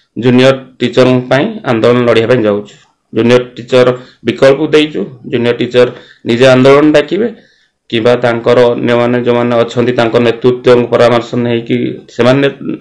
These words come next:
ଆନ୍ଦୋଳନ ଡାକିବେ, କିମ୍ବା ଓଜିସି, ଆ, ଆନ୍ଦୋଳନ ଡାକିବ, କିମ୍ବା ଅନ୍ୟ ବିକଳ୍ପ, ସବୁ ବିକଳ୍ପ ତାଙ୍କୁ ଦିଆଯାଇଛି। ଯୋଉଥିରେ ହବ, ଓଡ଼ିଶାର କର୍ମଚାରୀ,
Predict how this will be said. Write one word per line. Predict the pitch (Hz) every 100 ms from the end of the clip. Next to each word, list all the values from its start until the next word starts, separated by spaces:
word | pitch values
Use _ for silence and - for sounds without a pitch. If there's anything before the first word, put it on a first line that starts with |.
| -
ଆନ୍ଦୋଳନ | 143 151 165
ଡାକିବେ, | 170 175 190 226 - - - _ _ _ _
କିମ୍ବା | 123 123 127 139 190 - -
ଓଜିସି, | 117 127 131 139 143 151 - - - 156 - _ -
ଆ, | 135 131 135 135 - -
ଆନ୍ଦୋଳନ | 165 156 156
ଡାକିବ, | 156 160 196 262 - _ _
କିମ୍ବା | 139 165
ଅନ୍ୟ | - 123 120
ବିକଳ୍ପ, | 104 104 - - -
ସବୁ | - 147
ବିକଳ୍ପ | 135 127 131 127
ତାଙ୍କୁ | 131 123 - - 123
ଦିଆଯାଇଛି। | 117 135 143 143 147 214 - _ 110
ଯୋଉଥିରେ | 139 147 156
ହବ, | 135 151
ଓଡ଼ିଶାର | 196 143 127 135 131
କର୍ମଚାରୀ, | 127 123 120 131 131 135 165